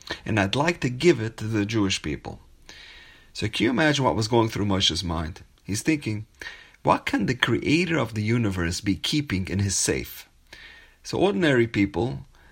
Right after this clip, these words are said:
they keep their gold watch or a diamond bracelet, maybe a Bobby's secret brownie cake recipe passed down from generation to generation.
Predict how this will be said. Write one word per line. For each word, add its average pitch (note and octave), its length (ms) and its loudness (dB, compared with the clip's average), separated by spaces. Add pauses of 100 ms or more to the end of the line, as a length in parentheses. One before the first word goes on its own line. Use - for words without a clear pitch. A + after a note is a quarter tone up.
(140)
they A#2 120 -4
keep C#3+ 260 -6
their G#2+ 120 4
gold G2 380 0
watch C3 500 4
or F2 140 0
a E2+ 40 -4
diamond G2 440 2
bracelet, B2 640 -2 (480)
maybe B2+ 300 2
a G2+ 40 2
Bobby's G#2+ 440 4
secret G#2+ 580 2
brownie C3+ 320 6
cake C3 320 0
recipe A2 480 2
passed A2+ 360 2
down B2 200 4
from A2 180 -4
generation G#2 600 2
to G2 100 -4
generation. G#2 720 -2